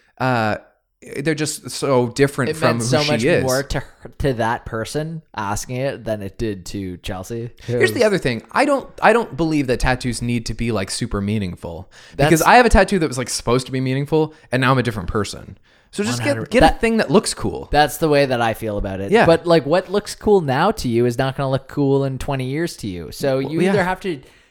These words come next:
Speaker 2: to be okay with having vintage t-shirts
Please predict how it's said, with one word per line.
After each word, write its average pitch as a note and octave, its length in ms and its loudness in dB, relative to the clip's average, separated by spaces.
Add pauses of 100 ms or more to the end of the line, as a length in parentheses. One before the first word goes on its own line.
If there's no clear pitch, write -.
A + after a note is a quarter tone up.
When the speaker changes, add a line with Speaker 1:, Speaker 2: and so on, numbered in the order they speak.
(200)
Speaker 2:
to D3 340 -2
be C3+ 240 -2
okay D3 340 0
with D#3 140 -4
having B2 340 -4
vintage B2+ 960 -6 (160)
t-shirts - 800 -2